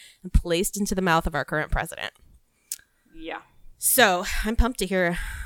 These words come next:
Speaker 1: your thoughts. Had you seen this movie before?
Speaker 2: No, I had not seen Gangs of New York before. I remember when it came out, and I remember it was, like, a big deal.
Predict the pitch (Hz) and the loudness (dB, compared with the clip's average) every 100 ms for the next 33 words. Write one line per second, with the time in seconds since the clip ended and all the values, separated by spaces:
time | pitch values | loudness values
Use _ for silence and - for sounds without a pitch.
0 | - 214 247 349 165 139 - - 185 170 | -10 -2 0 0 -2 -2 -4 -4 -4 -2
1 | 254 - 226 196 180 180 175 - 165 160 | -2 0 0 0 -2 -4 -6 -6 -8 -8
2 | 147 147 156 208 233 - 175 - _ _ | -8 -8 -8 -8 -10 -12 -16 -20 _ _
3 | _ _ 240 247 330 285 - 254 294 262 | _ _ -8 -2 0 2 2 0 0 -2
4 | 254 240 240 226 214 202 196 196 196 190 | -4 -4 -6 -10 -8 -8 -8 -10 -8 -8
5 | 190 - 190 180 180 185 - 214 226 233 | -10 -12 -10 -6 -4 -4 -4 -2 -2 -2
6 | 277 285 277 285 247 208 202 202 202 196 | -2 -2 -4 -6 -2 -2 -2 -4 -6 -6
7 | 196 196 202 202 196 196 196 180 165 151 | -8 -6 -8 -8 -8 -10 -8 -8 -4 -4
8 | - | -6